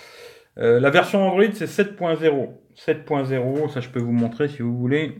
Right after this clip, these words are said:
J'ai eu une mise à jour aujourd'hui, je pensais peut-être qu'il y avait une mise à jour, quelque chose. On va regarder si des fois il y en a une, on sait jamais. Non. Euh, paramètres du téléphone. Voilà, sept point zéro.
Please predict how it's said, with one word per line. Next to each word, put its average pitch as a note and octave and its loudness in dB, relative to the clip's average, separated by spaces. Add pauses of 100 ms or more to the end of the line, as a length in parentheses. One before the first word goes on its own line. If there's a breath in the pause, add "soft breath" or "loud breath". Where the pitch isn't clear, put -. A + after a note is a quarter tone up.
(120)
J'ai B2+ 2
eu D#3 6
une F3+ 4
mise F3+ 6
à F3 6
jour E3 2
aujourd'hui, D#3+ 2
je - -6
pensais C#3 -2
peut-être D3 -4
qu'il C3+ -2
y - 2
avait C3 0
une C3 -2
mise C3+ 0
à C3+ 2
jour, C3+ -4
quelque B2 -8
chose. D#3+ -2 (500 loud breath)
On A2+ -6
va G#2+ -2
regarder A#2+ -4
si - -16
des A#2+ -4
fois A#2 -2
il A2+ 0
y - 0
en A2+ 0
a A2+ 0
une, D#3 -4
on C3 -8
sait A2+ -8
jamais. B2+ -8 (100)
Non. A2+ -6 (920 loud breath)
Euh, A1+ -8
paramètres A2+ -4
du A2+ -12
téléphone. B2+ -6 (580)
Voilà, A2 -8
sept B2+ -4
point A#2 0
zéro. G#2+ -6